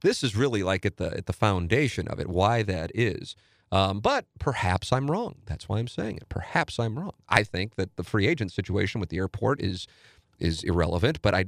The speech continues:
but I also think Mozeliak might have been making a joke or might have been talking about baseball players' families coming and going out of Saint Louis. Maybe he was just,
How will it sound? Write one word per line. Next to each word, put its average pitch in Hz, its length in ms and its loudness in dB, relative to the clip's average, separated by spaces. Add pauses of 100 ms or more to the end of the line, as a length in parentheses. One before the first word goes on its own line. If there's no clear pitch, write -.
(120)
but 90 120 2
I 98 80 0
also 101 280 -2
think 95 240 -2
Mozeliak 90 380 0
might 101 180 4
have 98 80 0
been 95 140 0
making 92 300 -2
a 87 40 -2
joke 87 400 -2
or 98 120 2
might 90 100 -4
have 90 80 -2
been 90 80 -6
talking 92 320 -6
about - 160 -4
baseball - 340 -6
players' - 280 -8
families 110 420 2
coming 98 280 -2
and 95 80 -6
going 98 200 -2
out 95 80 -6
of - 60 -12
Saint 104 200 -8
Louis. 101 220 -6
Maybe 104 240 -2
he 104 140 -2
was 104 100 -2
just, 98 160 -4